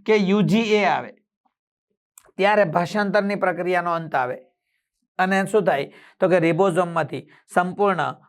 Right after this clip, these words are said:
પોલીપેપ્ટાઇડ મુક્ત થઈ જાય. ઓકે, તો ચાલો આપણે થોડું આ, આ, આ મુદ્દો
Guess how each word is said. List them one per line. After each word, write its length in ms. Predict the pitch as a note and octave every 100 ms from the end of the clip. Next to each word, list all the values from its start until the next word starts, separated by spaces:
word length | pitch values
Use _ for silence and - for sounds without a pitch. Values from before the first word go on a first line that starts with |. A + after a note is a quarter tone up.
| _
પોલીપેપ્ટાઇડ 720 | F3+ F#3+ F3+ D#3 B2+ - D3+ - - _
મુક્ત 360 | F#3+ G3+ G3 C#3+
થઈ 260 | A2+ A2
જાય. 160 | A#2 - _ _ _ _ -
ઓકે, 300 | F3+ G#3+ G#3+ G#3+ - _ _ _ _ _ -
તો 120 | G3
ચાલો 280 | F3+ D3 C3+
આપણે 260 | E3 A#3+
થોડું 560 | B3 A#3 B3 B3+ - - -
આ, 240 | E3 E3+ E3+
આ, 460 | F3+ G3+ A3 A3 A#3 _ _ -
આ 160 | F3 F3
મુદ્દો 600 | F#3 E3+ F3+ G#3 -